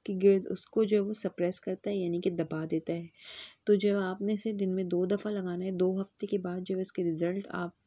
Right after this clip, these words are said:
जो है वो देखना शुरू करेंगे। इसके अलावा आपने कोई नेचुरल रेमेडी क्या यूज़ करनी है, आलू के स्लाइसेस, टमाटर के स्लाइसेस या खीरे के स्लाइसेस जो भी घर पे अवेलेबल हो, उसे काट के अपने आँखों गिर्द, के गिर्द पन्द्रह से बीस मिनट तक रखना है। उसके बाद उसको,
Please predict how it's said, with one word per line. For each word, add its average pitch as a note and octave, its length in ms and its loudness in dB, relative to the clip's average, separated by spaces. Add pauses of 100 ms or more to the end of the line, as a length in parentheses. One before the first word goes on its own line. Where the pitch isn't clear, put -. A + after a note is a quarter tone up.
जो E3+ 160 0
है E3+ 100 0
वो F3 120 -2
देखना E3 340 -2
शुरू G3 240 -2
करेंगे। G3 380 -2
इसके G3+ 280 -4
अलावा G3+ 280 -4
आपने G3+ 320 -6 (480)
कोई A3+ 140 6
नेचुरल G#3+ 440 2
रेमेडी G3+ 400 0
क्या F#3+ 180 -2
यूज़ G#3 300 -2
करनी G3 280 0
है, G3 120 0 (120)
आलू F#3 260 0
के G#3+ 140 -2
स्लाइसेस, G3 580 -6
टमाटर F3 400 -2
के G#3 140 -2
स्लाइसेस G3 520 -4
या G3 80 0 (100)
खीरे F3+ 200 4
के G3+ 140 -2
स्लाइसेस F#3+ 520 -4
जो F3+ 180 0
भी G3 140 0
घर F#3 180 -2
पे F#3 120 -6
अवेलेबल F3+ 420 -2
हो, G3 60 -4
उसे G3+ 220 -6
काट F3 280 -6
के G3+ 100 -6
अपने F#3+ 200 -6
आँखों E3+ 260 -8
गिर्द, F#3 320 -4 (100)
के F3 200 4
गिर्द G#3 240 0 (480)
पन्द्रह G#3+ 240 2
से A3 100 -4
बीस G#3 240 -2
मिनट G3 280 -2
तक G3+ 180 -4
रखना F3+ 280 0
है। G3+ 80 0
उसके G3+ 300 -2
बाद F#3 220 -4
उसको, G3 500 -2